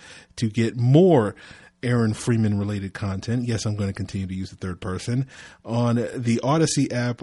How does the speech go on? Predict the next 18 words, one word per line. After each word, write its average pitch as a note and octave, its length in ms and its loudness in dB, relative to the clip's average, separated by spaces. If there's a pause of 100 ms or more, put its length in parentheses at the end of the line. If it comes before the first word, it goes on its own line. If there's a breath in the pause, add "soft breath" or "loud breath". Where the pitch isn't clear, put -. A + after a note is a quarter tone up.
(100)
or G#2+ 220 -2
wherever G#2 680 -2
you G#2 240 -6
get G2+ 280 -6
your G2 200 -6
podcasts. - 640 -12 (680)
So C3+ 140 2
with B2 140 4
that C3+ 160 6
being B2+ 240 6
said, A#2 260 4
let's B2+ 300 0
jump B2 380 0
into B2+ 420 2
our A2+ 180 0
weekly B2+ 400 2
wrap E3 320 0
up. E3 200 0